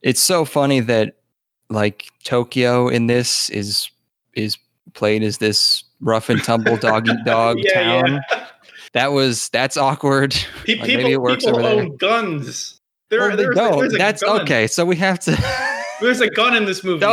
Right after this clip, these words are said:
Speaker 1: no, okay. So the,
Speaker 2: <laughs>
Speaker 1: by far, by far the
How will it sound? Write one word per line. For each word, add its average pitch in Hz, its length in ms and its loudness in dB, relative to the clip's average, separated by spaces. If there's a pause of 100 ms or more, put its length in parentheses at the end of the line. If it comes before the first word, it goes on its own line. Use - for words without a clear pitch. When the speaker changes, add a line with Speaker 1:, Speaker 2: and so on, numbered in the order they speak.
(120)
Speaker 1:
no, 214 180 0 (160)
okay. 156 420 0 (300)
So 202 260 2
the, 180 100 0 (200)
Speaker 2:
<laughs> - 0 - (320)
Speaker 1:
by 214 140 0 (300)
far, - 340 -2 (300)
by 156 180 2
far 185 460 0
the 139 300 -2